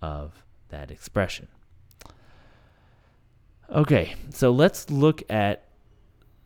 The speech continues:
an operation that is commutative but not associative. I don't wanna fall into the same trap that we fall into with using plus for both associative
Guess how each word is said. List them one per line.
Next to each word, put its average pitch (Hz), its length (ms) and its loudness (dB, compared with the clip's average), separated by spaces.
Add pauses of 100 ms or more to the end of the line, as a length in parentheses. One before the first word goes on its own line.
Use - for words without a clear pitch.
(340)
an 107 200 -4
operation 107 720 0
that 85 160 -8
is 80 160 -12
commutative 95 920 -4 (800)
but 76 160 -8
not 85 500 -6
associative. - 680 -14 (560)
I 92 80 -4
don't 104 160 0
wanna 135 340 2
fall 120 260 2
into 113 220 0
the 95 80 -4
same 107 400 -4
trap 87 520 -8
that - 340 -12
we 87 80 -12
fall 90 280 -6
into 82 440 -8 (340)
with - 280 -14 (300)
using 82 340 -6
plus 95 540 -2
for 87 200 -8
both 85 320 -4
associative 82 680 -10